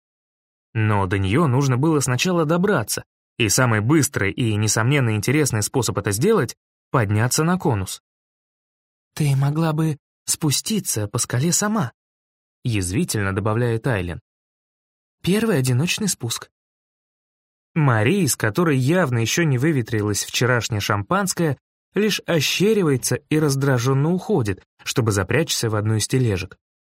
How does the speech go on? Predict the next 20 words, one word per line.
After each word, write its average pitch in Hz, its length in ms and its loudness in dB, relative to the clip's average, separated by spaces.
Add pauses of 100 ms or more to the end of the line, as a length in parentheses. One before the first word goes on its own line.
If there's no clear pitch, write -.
Их 123 180 0
новое 104 380 2
снаряжение 123 720 0
помещается 202 800 0
в - 80 -10
колёсную 165 580 0
тележку, 151 600 0 (280)
которую 113 380 2
нужно 110 320 2
тянуть 139 440 -2
вверх 120 300 -2
по 131 100 2
склону. 110 480 -2 (460)
Для 107 200 2
удобства 101 640 -2
они 170 240 2
уже 185 240 2
надели 170 380 2
космические 151 680 -2
скафандры, 165 600 -2